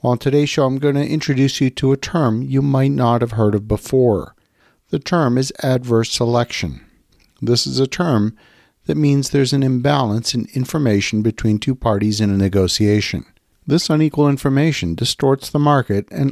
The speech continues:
ultimately leads to market failure. For example, buyers of insurance may have better information than the seller. Those who want to buy insurance are those most likely to make a claim, and therefore firms are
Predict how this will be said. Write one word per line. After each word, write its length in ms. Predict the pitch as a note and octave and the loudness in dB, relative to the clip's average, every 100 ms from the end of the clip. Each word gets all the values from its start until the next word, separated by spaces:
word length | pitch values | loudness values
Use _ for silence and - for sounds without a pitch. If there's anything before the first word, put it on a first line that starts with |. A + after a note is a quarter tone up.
| - | 0
ultimately 640 | D#3 - A2 A2 A2+ C3 | -2 2 2 2 2 0
leads 480 | B2+ A#2+ G#2+ G#2 - | 2 2 2 0 -4
to 140 | - | -2
market 400 | A#2+ F#2+ F#2+ G#2 | 0 2 0 -2
failure. 600 | - A2 A2 G#2 - - - _ _ _ _ _ | 0 2 4 2 0 -6 -18 _ _ _ _ _
For 120 | C#3+ | -2
example, 400 | C#3+ D#3+ D3+ C#3 | 2 0 0 0
buyers 340 | D3 D3+ C#3+ | 2 2 2
of 120 | C#3 C#3 | 2 -2
insurance 640 | C3+ - D3+ G#2+ G#2 - - - | -4 -2 0 0 -2 -8 -12 -2
may 140 | C#3+ | 2
have 200 | C#3+ C3+ | 2 0
better 260 | C#3+ C#3+ C#3 | 0 2 2
information 680 | C3+ C#3 C#3+ G2 F#2+ - G#2 | 0 -2 0 2 0 0 2
than 180 | G2+ G2 | 2 2
the 60 | |
seller. 580 | - C#3 C#3 F2 - - _ _ _ _ _ - | 0 2 2 0 -4 -16 _ _ _ _ _ -2
Those 280 | G#2+ A2 | 0 2
who 60 | A#2 | 2
want 200 | G#2+ G#2 | 2 2
to 20 | |
buy 220 | F#2+ C3 | 2 2
insurance 680 | C#3 A#2 - F2+ G#2 - - - _ _ | 2 0 -2 0 -2 -4 -10 -14 _ _
are 80 | C3+ | -2
those 280 | C3 C3 C3 | 0 2 2
most 280 | C3 B2+ - | 0 0 -2
likely 380 | C#3 D3+ - A2 | 0 0 0 0
to 80 | |
make 240 | G#2+ G#2 G#2 | 2 2 0
a 80 | F#2+ | -2
claim, 580 | - C#3+ B2+ E2 C2+ - _ _ _ _ _ - | 0 0 0 -2 -6 -16 _ _ _ _ _ -6
and 120 | A2+ | 0
therefore 380 | B2 - A#2+ A#2 | 0 0 0 -2
firms 540 | - D#3+ A2 G2+ A#2 | -2 0 0 0 0
are 160 | A2+ | -2